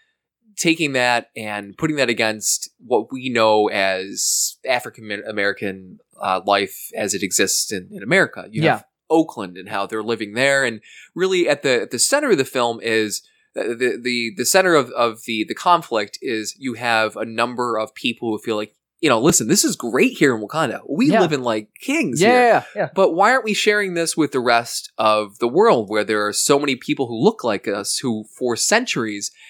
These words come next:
Speaker 1: have struggled and are still struggling? Why aren't we helping them?" And they have a good point. And that's what makes the, um, the Michael B. Jordan character,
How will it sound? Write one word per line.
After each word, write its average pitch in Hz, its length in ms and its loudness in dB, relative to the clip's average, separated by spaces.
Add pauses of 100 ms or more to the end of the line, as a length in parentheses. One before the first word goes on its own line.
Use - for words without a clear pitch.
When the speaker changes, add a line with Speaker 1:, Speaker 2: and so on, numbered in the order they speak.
(100)
Speaker 1:
have 110 360 0
struggled 165 680 0
and 101 100 -14
are 98 100 -6
still - 320 -2
struggling? 110 460 0
Why 120 200 4
aren't 139 120 -4
we 131 80 -6
helping 165 300 -4
them?" 101 160 -6
And 127 80 2
they 247 60 6
have 294 100 0
a 202 40 0
good 196 160 2
point. 220 220 -2
And 135 80 -2
that's 190 140 2
what 226 120 0
makes 156 300 0 (400)
the, 143 480 0
um, 127 320 2
the 135 100 -4
Michael 143 300 2
B. 120 340 -2
Jordan 156 360 0
character, 98 560 -4